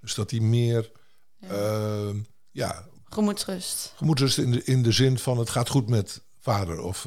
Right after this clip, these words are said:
Speaker 1: eh, hij heeft een fijne dag gehad vandaag.
Speaker 2: Maar de
Speaker 1: Of,
Speaker 2: naaste,
Speaker 1: eh,
Speaker 2: dat, dat kan ook de partner zijn, toch?
Speaker 1: Ja, dat kan ook de partner zijn. En, de, en nog steeds ook kinderen. Maar er zijn in de loop van de jaren nat-, mensen bijgekomen. Soms zijn het neef of nichten.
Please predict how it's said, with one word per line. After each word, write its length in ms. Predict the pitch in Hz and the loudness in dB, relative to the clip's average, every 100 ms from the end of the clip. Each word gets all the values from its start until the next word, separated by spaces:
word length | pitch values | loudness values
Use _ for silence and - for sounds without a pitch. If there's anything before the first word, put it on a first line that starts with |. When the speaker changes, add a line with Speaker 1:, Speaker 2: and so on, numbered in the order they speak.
| - | -8
Speaker 1:
eh, 100 | 92 92 90 90 - - - - - - - - - - | -6 -6 -6 -8 -12 -18 -20 -20 -20 -20 -20 -20 -20 -12
hij 100 | - | -2
heeft 140 | 110 - | 2 4
een 80 | 120 | 4
fijne 260 | 120 117 | 6 6
dag 180 | 113 143 | 8 6
gehad 300 | 120 113 - | 6 4 2
vandaag. 260 | 104 98 82 | -2 -2 0
Speaker 2:
Maar 80 | |
de 60 | 196 | 2
Speaker 1:
Of, 60 | 202 | 6
Speaker 2:
naaste, 480 | 190 196 226 185 247 | 8 8 8 2 -2
Speaker 1:
eh, 120 | 220 | -4
Speaker 2:
dat, 180 | 214 - | -4 0
dat 180 | 190 | 0
kan 240 | - 208 208 | 0 -4 -4
ook 160 | 208 | -4
de 80 | 214 | -6
partner 460 | 202 214 202 196 180 | 4 6 6 2 -6
zijn, 300 | 185 175 180 | -4 -4 -4
toch? 420 | 262 330 - - - | -6 -6 -8 -16 -12
Speaker 1:
Ja, 260 | 214 196 110 | 2 6 6
dat 120 | 110 | 4
kan 140 | 135 | 2
ook 100 | 117 | 2
de 80 | 104 | 0
partner 320 | 117 117 123 | 0 2 2
zijn. 300 | 117 110 104 - - | 2 2 -2 -6 -12
En, 120 | 87 | -10
de, 180 | 87 - - | -8 -10 -10
en 300 | - 90 80 | -6 -4 -4
nog 140 | 87 87 | -2 0
steeds 280 | - 101 98 | 2 2 0
ook 120 | 92 | 2
kinderen. 420 | 117 110 110 107 | 4 4 2 0
Maar 140 | 95 | -2
er 80 | 98 | -4
zijn 280 | 98 82 85 | -4 -4 -6
in 140 | 85 | -4
de 60 | 95 | -2
loop 200 | 90 90 | -2 -2
van 140 | - | -2
de 60 | 104 | -2
jaren 280 | 95 101 92 | 0 0 0
nat-, 160 | 90 - | -4 -6
mensen 280 | 98 90 98 | -6 -6 -2
bijgekomen. 680 | 92 95 - 101 92 92 | -2 -2 -4 -4 -2 -2
Soms 200 | - 92 | -4 -4
zijn 200 | 90 90 | -6 -4
het 140 | 92 98 | -4 -2
neef 320 | 104 95 - | -2 -2 -4
of 100 | 98 | -2
nichten. 520 | 107 110 - 107 104 | 2 2 0 -6 -6